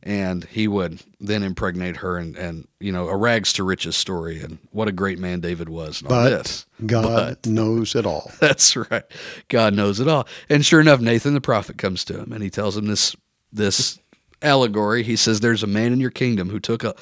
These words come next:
Speaker 1: a lamb from a family." It was the only lamb they had.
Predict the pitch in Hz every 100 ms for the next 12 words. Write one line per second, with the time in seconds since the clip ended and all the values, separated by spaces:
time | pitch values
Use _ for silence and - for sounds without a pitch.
0 | - - - 110 101 127 120 98 90 113
1 | 98 - 101 95 87 98 101 101 120 127
2 | 127 131 139 131 92 -